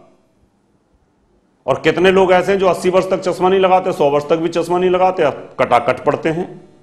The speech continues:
आपका शुक्र स्वराशि में बैठा है, साथ में सूर्य यहां बैठा हुआ है। धन आपको शुक्र देने की कोशिश करेगा, लेकिन सूर्य उस धन का नुकसान करेगा।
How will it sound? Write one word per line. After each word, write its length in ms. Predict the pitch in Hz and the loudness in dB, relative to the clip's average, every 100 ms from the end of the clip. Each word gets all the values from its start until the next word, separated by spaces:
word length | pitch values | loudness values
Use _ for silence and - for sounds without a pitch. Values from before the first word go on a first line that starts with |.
| _ _ - - | _ _ -16 4
आपका 300 | 143 156 185 | 4 6 2
शुक्र 280 | 170 185 180 | 0 -2 -2
स्वराशि 400 | 147 143 147 147 | 2 2 2 0
में 60 | 139 | -2
बैठा 220 | 127 135 | 0 0
है, 60 | |
साथ 340 | 151 135 139 143 | 0 2 2 0
में 80 | 156 | -6
सूर्य 280 | 156 160 | -2 -2
यहां 160 | 151 120 | 0 -2
बैठा 200 | 104 90 | -4 -6
हुआ 200 | 82 78 | -8 -8
है। 120 | 62 - _ _ _ _ _ _ _ _ _ _ _ _ _ _ _ _ - | -12 -18 _ _ _ _ _ _ _ _ _ _ _ _ _ _ _ _ -18
धन 320 | 90 107 185 | -6 0 4
आपको 800 | 220 185 180 190 - 214 214 - - | 6 6 6 4 6 6 6 0 -10
शुक्र 640 | - 175 - 185 - - 113 | -8 -6 -4 -4 -6 -10 0
देने 260 | 147 143 | 2 2
की 80 | 131 | -2
कोशिश 320 | - 120 143 | -6 -8 -6
करेगा, 280 | 127 233 180 | -2 0 2
लेकिन 300 | 165 160 165 | 0 -2 -4
सूर्य 260 | 156 147 143 | -4 -4 -4
उस 220 | 147 107 | -4 -4
धन 140 | 101 | -4
का 120 | 101 | -4
नुकसान 340 | 143 - 104 82 | -6 -6 -8 -8
करेगा। 340 | 73 69 62 | -8 -12 -12